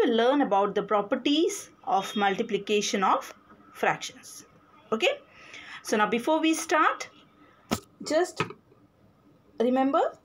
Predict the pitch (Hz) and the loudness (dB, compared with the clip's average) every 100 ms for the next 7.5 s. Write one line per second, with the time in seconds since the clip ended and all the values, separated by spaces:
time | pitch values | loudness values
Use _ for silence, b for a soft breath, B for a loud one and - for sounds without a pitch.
0 | _ _ 202 202 - 254 240 - - 294 | _ _ -2 -2 0 2 2 2 0 2
1 | 339 392 539 - - 208 220 220 214 311 | 2 2 -2 -10 -4 0 2 0 0 0
2 | 370 320 254 247 311 427 - - - 220 | 0 2 0 0 0 0 -4 -8 -4 -2
3 | 214 - 285 311 302 339 508 - B B | -2 -2 0 2 2 0 0 -6 B B
4 | B - 233 240 269 254 214 202 208 226 | B -6 0 2 2 0 2 2 0 0
5 | 226 226 226 226 403 - - - - - | 2 2 0 2 2 0 -12 -20 -12 -4
6 | 143 - - - - - B B B - | -2 -2 -6 -6 -10 -12 B B B -2
7 | 196 196 285 571 - | -2 2 2 0 -4